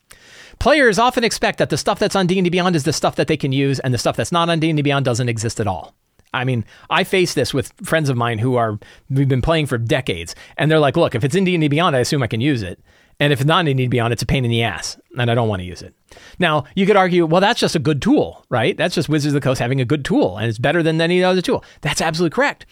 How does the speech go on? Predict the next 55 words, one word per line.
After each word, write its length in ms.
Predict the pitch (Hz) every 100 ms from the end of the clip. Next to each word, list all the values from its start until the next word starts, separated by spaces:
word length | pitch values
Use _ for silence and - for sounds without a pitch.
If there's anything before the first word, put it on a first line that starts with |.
| _
That's 140 | - 123
still 200 | - 285
brittle. 440 | 262 339 233 - _ _ _ _
That's 160 | - 202
not 180 | 320 - -
Wizards' 380 | 156 294 311 294
problem. 520 | - 262 277 311 302 - _
That's 160 | 294
our 160 | 311 339
problem. 380 | - 180 107 98
I'm 100 | 262
not 160 | 359
saying 180 | - 302
any 120 | 247
of 60 | 359
this 140 | 160
is 100 | 139
Wizards' 300 | 123 220 190
problem. 460 | - 90 82 101 180 - - -
I'm 140 | 302
saying 160 | 240 156
this 160 | 233
is 80 | 143
our 220 | 262 254
issue 300 | 131 - 92
that 120 | 95 147
we 120 | 269
have 120 | 214
to 60 | 196
deal 200 | 269 139
with. 220 | - - - - -
And 120 | 147
if 60 | 160
you 40 | 147
don't 80 |
have 100 | 156
to 60 | 139
deal 160 | 135 113
with 120 | 117
it, 100 | 123
then 100 | 101
you 60 |
don't 60 | 95
have 60 | 90
to 100 | 90
deal 160 | 90
with 100 | 90
it, 100 | -
and 100 | 95
it's 120 | 85
not 120 | - 85
a 20 |
problem 180 | - -
for 80 |
you. 140 | 143